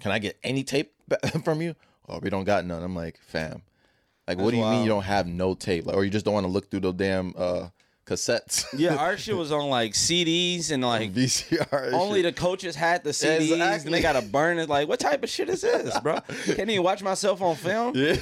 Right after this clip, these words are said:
Speaker 1: <laughs>
Speaker 2: Crazy as hell.
Speaker 1: Yeah, y'all got it good now,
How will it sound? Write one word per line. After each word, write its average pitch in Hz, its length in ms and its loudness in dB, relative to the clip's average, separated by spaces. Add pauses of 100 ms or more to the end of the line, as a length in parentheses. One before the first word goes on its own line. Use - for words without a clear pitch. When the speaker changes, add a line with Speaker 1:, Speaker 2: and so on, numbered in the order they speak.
(300)
Speaker 1:
<laughs> 170 100 2 (340)
Speaker 2:
Crazy 170 400 0
as 175 160 -2
hell. 156 400 2
Speaker 1:
Yeah, 95 180 0
y'all 98 240 2
got 139 220 2
it 123 60 0
good 117 240 4
now, 92 260 2